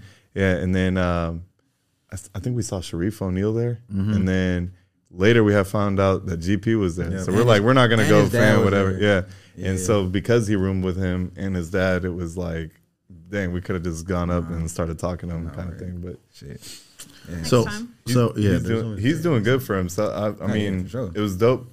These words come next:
Speaker 1: 'cause to see his story was, um, what he was like, uh, on the staff or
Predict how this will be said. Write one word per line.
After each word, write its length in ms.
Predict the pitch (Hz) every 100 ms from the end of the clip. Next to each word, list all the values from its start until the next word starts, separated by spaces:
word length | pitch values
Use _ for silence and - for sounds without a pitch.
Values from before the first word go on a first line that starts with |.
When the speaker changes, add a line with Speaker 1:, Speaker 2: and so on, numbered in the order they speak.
| -
Speaker 1:
'cause 200 | 107 95
to 120 | 90 87
see 180 | 104 95
his 160 | 113
story 300 | - 92 90
was, 400 | 87 87 80 90
um, 520 | 87 82 80 78 78 - _ _ _ -
what 160 | 90
he 80 | 92
was 160 | 90 85
like, 200 | 82 87
uh, 340 | 82 82 78 - _ _ _ _ _ _ _ _ _ _ 104
on 120 | 90
the 60 | 87
staff 460 | - 101 123 123
or 240 | 101 90